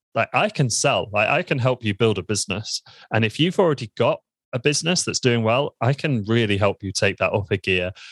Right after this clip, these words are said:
Just because most of the people that come into the membership world, and we were speaking about this before,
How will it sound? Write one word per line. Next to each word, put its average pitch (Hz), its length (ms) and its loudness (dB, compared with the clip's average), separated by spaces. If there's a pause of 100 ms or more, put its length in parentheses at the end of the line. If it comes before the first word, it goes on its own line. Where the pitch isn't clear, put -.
(340)
Just - 260 -4
because 117 360 0
most 127 280 0
of 175 100 -2
the 170 100 0
people 127 420 0
that - 100 -8
come 117 140 2
into 104 140 0
the 107 80 2
membership 151 500 0
world, 95 260 0
and 123 100 0
we 226 100 2
were 262 60 0
speaking 151 380 -2
about 104 280 0
this 107 140 -4
before, 110 520 -2